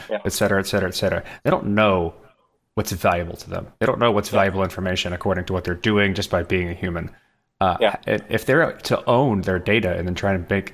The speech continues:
Speaker 2: uh, incentives, like, try to, try to make money off of it, how are they going to know what to keep, what to not keep, what to, what to hold, where is it stored, et cetera, et cetera, et cetera? There's a lot of, there's a lot of things that happen based on this valuable data that the, the average person has no idea about.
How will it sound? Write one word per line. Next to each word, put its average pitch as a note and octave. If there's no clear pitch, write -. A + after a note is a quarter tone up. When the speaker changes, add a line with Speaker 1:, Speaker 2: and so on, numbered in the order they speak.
Speaker 2:
uh, F#2+
incentives, F#2+
like, F2
try F#2+
to, E2
try G#2
to F#2+
make F#2+
money G2+
off E2+
of F#2
it, -
how C3
are D#3
they C#3
going A#2+
to G#2+
know G#2+
what G2+
to A2+
keep, G2
what -
to G#2
not G2
keep, F#2+
what G2
to, G2
what G2+
to G2+
hold, F#2
where G#2
is F#2+
it -
stored, F#2
et -
cetera, F#2
et -
cetera, F#2
et -
cetera? F2
There's F2+
a -
lot C3
of, G2+
there's G#2
a -
lot C3
of G#2+
things A#2+
that G#2
happen F#2+
based G#2+
on F#2+
this F#2
valuable F#2+
data G#2
that -
the, G#2
the -
average G#2
person G#2+
has F#2+
no A2
idea F#2+
about. E2+